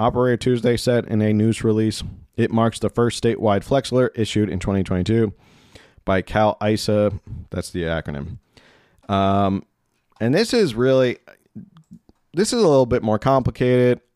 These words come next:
Um, a lot of our electrical grid problems are because we haven't really invested in a lot of our electrical grid.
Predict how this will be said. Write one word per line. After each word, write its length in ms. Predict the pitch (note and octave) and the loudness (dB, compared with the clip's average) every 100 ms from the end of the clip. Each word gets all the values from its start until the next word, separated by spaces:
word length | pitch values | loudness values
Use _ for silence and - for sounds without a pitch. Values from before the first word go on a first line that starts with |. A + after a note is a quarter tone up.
| _ - - - - - - _ - | _ -14 -12 -10 -10 -14 -20 _ -4
Um, 580 | A#2 A2 A2 A2 G#2+ G2 _ _ _ _ _ _ _ _ - | 0 2 2 2 0 -2 _ _ _ _ _ _ _ _ -2
a 80 | |
lot 200 | B2+ F#3 | 2 4
of 80 | B3+ | 4
our 80 | G#3+ | 4
electrical 460 | D3 B2+ - A2 A#2+ | 4 2 0 -2 0
grid 180 | A2+ | 0
problems 320 | F2+ G#2+ G#2+ G#2 | 2 2 2 0
are 60 | |
because 400 | F2+ F#2+ A2+ G2 | -2 -2 -2 0
we 180 | F#2+ G#2+ | 0 0
haven't 360 | A2 B2 B2 - | 2 0 0 -2
really 460 | F#2+ G2+ A2+ G#2+ | -2 2 2 2
invested 640 | G2 F#2 G2 - - G#2+ - | 0 0 0 -2 -4 -4 -6
in 260 | G2 G#2 | -4 -2
a 120 | G2+ F2+ | 0 2
lot 360 | F2+ F#2 F#2+ | 2 2 0
of 440 | - G2 F#2 E2+ - _ - - - - - - _ _ _ | -2 0 0 -2 -10 _ -20 -16 -16 -16 -18 -20 _ _ _
our 120 | F2+ | -2
electrical 420 | F2+ F#2 - - B2+ | 0 0 -2 -4 -4
grid. 300 | F#2+ D#2 | -2 -6